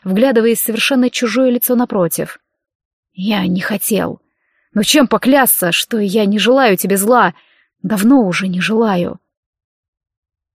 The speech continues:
«Чем поклясться, что все эти дни и ночи я думал только о тебе», рвалось с языка. «Что видел тебя во сне, просыпаясь в глупых слезах и радуясь этим снам как лучшему лекарству.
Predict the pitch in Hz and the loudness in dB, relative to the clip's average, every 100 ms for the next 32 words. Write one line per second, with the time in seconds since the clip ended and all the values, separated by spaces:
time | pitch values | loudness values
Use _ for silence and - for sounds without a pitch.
0 | _ - - 254 247 226 - 254 285 - | _ -10 -2 -2 0 -2 0 0 0 -2
1 | 226 - - - - 262 240 - 190 202 | -4 -6 -6 -6 -2 0 0 -2 -2 0
2 | 247 254 233 247 - 208 196 185 233 226 | 2 2 2 -2 -4 -4 -4 -2 -2 -2
3 | 208 - 220 - 196 190 185 190 233 170 | -2 -2 -2 0 -2 -2 -2 0 0 -2
4 | - 170 175 180 - 196 175 190 190 180 | -10 -6 -2 -2 -2 -4 -4 -2 -2 -2
5 | - _ _ _ _ _ _ - 190 196 | -6 _ _ _ _ _ _ -6 -2 0
6 | 262 220 202 214 214 214 196 - 196 240 | 2 2 0 0 2 2 0 -2 -4 -4
7 | 240 - 185 208 220 202 180 185 190 254 | -4 -6 -6 -4 -2 -2 -4 -6 -4 -4
8 | 180 - 185 175 170 208 - - _ _ | -4 -6 -4 -4 -4 -6 -8 -16 _ _
9 | 202 - 302 220 214 - 214 220 - 247 | 0 2 2 2 0 0 -4 -4 -2 -2
10 | 262 202 185 247 277 - 196 190 - 240 | -2 -2 -4 -4 -4 -4 -4 -4 -4 -6
11 | 247 - - | -4 -8 -10